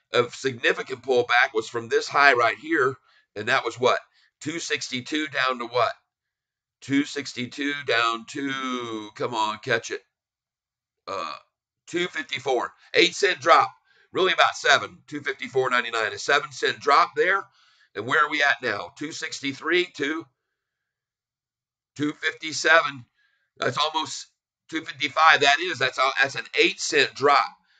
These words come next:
So we've seen this seven cent right there drop, now an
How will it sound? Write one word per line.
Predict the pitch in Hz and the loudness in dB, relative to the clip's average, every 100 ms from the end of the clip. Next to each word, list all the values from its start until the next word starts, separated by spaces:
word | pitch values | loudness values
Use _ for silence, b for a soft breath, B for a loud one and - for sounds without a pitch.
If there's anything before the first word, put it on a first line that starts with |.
| _ _ _ | _ _ _
So | - 135 | -4 -2
we've | 135 131 | -2 -4
seen | - 175 196 175 | -2 0 -2 -2
this | 156 | -2
seven | - 160 175 156 | 0 2 2 0
cent | 131 147 135 | -4 -4 0
right | 135 127 123 | 4 4 2
there | 160 165 | 0 0
drop, | 127 127 123 - | 2 2 2 2
now | 127 | 0
an | 120 | 0